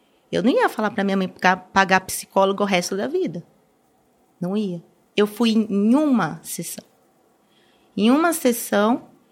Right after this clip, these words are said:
e uma médica X me deu uma tarja preta pra eu tomar. Foi logo de cara, assim, que aconteceu. Eu tomei meia pra dormir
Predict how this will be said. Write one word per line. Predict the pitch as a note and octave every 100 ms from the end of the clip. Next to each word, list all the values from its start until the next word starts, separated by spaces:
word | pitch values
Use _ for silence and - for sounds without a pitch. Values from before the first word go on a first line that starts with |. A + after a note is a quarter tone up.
| _ _ _ _ _ -
e | A#3+ C4+ C4+ C4+ C4 B3 B3 G#3+ G3+ - - - _ _ -
uma | B3+ C#4
médica | C4 B3 B3 C4 - C#4+ C#4 C4+ -
X | - - C4+ C4+
me | C4+
deu | A#3+ C4
uma | C4
tarja | C4 C4 C4+ C#4+
preta | D4+ - C4 C4
pra | C4 C4+
eu | C4
tomar. | D4 D#4 C4 A#3+
Foi | A#3+ A3
logo | A3 A#3 B3
de | C4 C#4+ C4+ B3 A#3
cara, | - A#3+ A3+
assim, | G#3+ - A3
que | G#3
aconteceu. | G#3+ G#3 G#3 G#3 A3+ A3 C4 _ - - - - _ _ _ _ _ _ _ _
Eu | - G#3
tomei | A#3 A#3+ B3+
meia | B3 G#3+ F#3+ E3+ E3+ F3 _ _ _ _ _ _
pra | F3+ F#3+
dormir | F3+ G3 F3+ E3 F3+